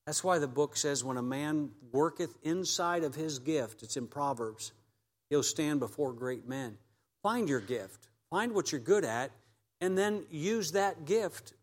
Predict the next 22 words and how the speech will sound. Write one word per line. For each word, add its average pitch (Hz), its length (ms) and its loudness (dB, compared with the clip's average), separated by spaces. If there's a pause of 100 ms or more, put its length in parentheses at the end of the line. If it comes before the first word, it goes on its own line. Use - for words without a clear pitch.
for 165 60 -8
the 165 100 -2
service 165 360 0
of 165 80 -4
the 170 80 -2
Lord, 180 340 2 (220)
whatever 170 400 0
it 101 100 -12
may 104 140 -10
be. 101 240 -18 (520)
Find 180 300 4
that 202 220 0
gift, 202 380 0 (160)
exercise 180 640 0
it, 202 100 0 (100)
and 170 160 -4
use 214 260 -2
it. 113 140 -2 (640)
And 151 120 2
that's 202 200 4
how 165 160 6
they, 156 280 6